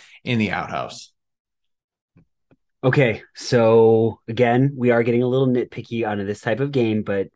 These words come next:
Speaker 2: we're, we're sticking to the format. Justin Fields fumbling four times. Goo, <laughs> goo. Now, the ball bounced back their way, which is awesome, but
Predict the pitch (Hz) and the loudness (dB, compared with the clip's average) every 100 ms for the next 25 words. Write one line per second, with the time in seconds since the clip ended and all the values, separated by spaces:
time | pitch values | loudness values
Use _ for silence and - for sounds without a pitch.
0 | _ 101 85 107 92 95 - 107 120 135 | _ -18 -6 -4 -4 -8 -6 -2 0 0
1 | 139 123 113 101 98 95 - _ _ _ | 0 -2 -2 -2 -6 -8 -14 _ _ _
2 | _ _ _ _ _ - 123 135 156 151 | _ _ _ _ _ -4 -4 0 -2 4
3 | 135 127 - 123 117 113 107 107 107 107 | 2 2 2 2 2 0 -2 -4 -4 -6
4 | 98 90 82 - - _ 117 107 131 135 | -8 -8 -12 -18 -20 _ -12 -2 4 6
5 | 135 135 - 156 139 - 170 156 151 131 | 6 4 2 0 0 2 4 4 4 2
6 | - - - - 113 143 165 165 165 156 | 0 -12 -20 -18 -2 2 6 8 8 8
7 | 123 - _ _ - 127 120 120 104 127 | 4 0 _ _ -2 -2 0 -2 -2 0
8 | 139 156 139 - - 127 143 143 - 127 | 2 0 -4 -14 -4 -2 -2 -6 -6 -2
9 | 127 131 131 127 123 110 113 131 151 123 | -2 -2 -4 -4 -2 -4 -4 -4 -6 -8
10 | 120 113 101 113 110 110 151 165 160 127 | -8 -10 -8 -4 -4 -2 -4 -4 -4 -4
11 | 120 113 | -2 -2